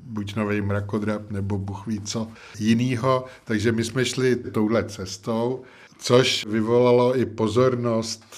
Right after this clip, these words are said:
takových osobností jako Madame Phyllis Lambert, která dosud je, pořád je činná. Byla žačka Mise van der Rohe a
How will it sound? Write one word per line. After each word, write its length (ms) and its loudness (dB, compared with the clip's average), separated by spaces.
takových 500 0
osobností 960 -2
jako 680 -2
Madame 500 0
Phyllis 400 -2
Lambert, 640 0
která 800 -2
dosud 640 -2
je, 420 0
pořád 520 -2
je 380 -2
činná. 640 -2
Byla 260 6
žačka 760 2
Mise 440 -2
van 200 -4
der 180 2
Rohe 640 2
a 380 -4